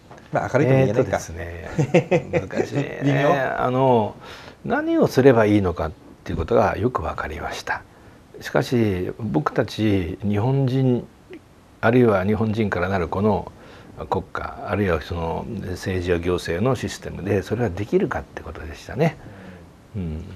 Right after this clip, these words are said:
Speaker 1: まあ、今までの最近の例を見ると、ほとんどことごとくできてない。まあ、本当に何をやればいいか分かってるのにそれができない。
Speaker 2: ですよね。
Speaker 1: で、後でなんでできなかったのかを聞くと、あまりにもくだらない理由、つまらない理由でそれができなかった場合が多いっていうことを繰り返してきてるので、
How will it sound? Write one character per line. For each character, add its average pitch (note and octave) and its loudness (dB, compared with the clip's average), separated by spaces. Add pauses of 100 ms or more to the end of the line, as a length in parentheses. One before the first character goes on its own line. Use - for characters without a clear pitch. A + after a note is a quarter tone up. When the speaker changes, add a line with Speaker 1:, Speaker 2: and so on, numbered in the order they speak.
(600)
Speaker 1:
ま D3 0
あ、 - 0
今 C#3 2
ま E3 6
で E3 6
の A#2+ 2
最 D3 2
近 D3 -4
の C#3+ 0
例 C#3+ 2
を B2+ 2
見 C3 0
る B2 -4
と、 F2 -2
ほ A2+ 0
と B2+ 4
ん A#2+ -4
ど G2+ -2
こ - -4
と G#2+ 0
ご G#2+ -2
と G2+ -8
く F#2 -4
で G#2 -2
き - -20
て F#2 -4
な F2 -2
い。 F#2 -2
ま B2 -2
あ、 - 0
本 G3+ 2
当 F#3 4
に F3+ 4
何 A3 6
を D#3+ 6
や C#3 6
れ C3 4
ば B2 6
い A#2+ 2
い A2+ -4
か G2 2
分 G2 4
か G#3 8
っ G3+ 2
て F3+ 4
る E3+ 4
の F#3+ 4
に A#2+ 2
そ - -2
れ A2+ 4
が G#2+ 2
で G2 -2
き B2 -4
な A#2 2
い。 E2+ -2
Speaker 2:
で - -14
す - -20
よ G#2+ -14
ね。 B2 -8 (120)
Speaker 1:
で、 B2+ 6
後 D3+ 6
で A#2 4
な B2+ 4
ん D3 2
で B2+ 2
で G#2 0
き A2 -2
な G2+ 0
か G2 -2
っ F2+ 2
た F#2 -2
の F2+ -4
か F2 -4
を E2+ -4
聞 - -20
く - -20
と、 G#2+ 2 (440)
あ - -2
ま C3+ 2
り G3+ 0
に B3+ -2
も E3+ -2 (280)
く - -8
だ A#2 6
ら G#2+ 4
な G#2 2
い G2 -4 (140)
理 G2 -2
由、 F#2 -2
つ - -12
ま G#2+ 0
ら G#2 2
な G2+ 0
い F2+ -2
理 F#2 -4
由 G2+ -2
で E3+ 0
そ C3 0
れ G#2+ 0
が G2 0
で F2+ -2
き G2 -4
な G2 -2
か F2+ -4
っ - -12
た F2 -4
場 E2+ -2
合 E2+ -4
が E2 -4
多 F#2 -2
い F#2+ -6
っ - -14
て F2+ -12
い F#2 -6
う G2 -10
こ C3+ -4
と C#3 2
を F#2+ 2
繰 - -12
り F#2 -8
返 F#2 -6
し - -16
て F#2 -18
き - -20
て E2+ -12
る D#2+ -12
の F2 -10
で、 A2+ -2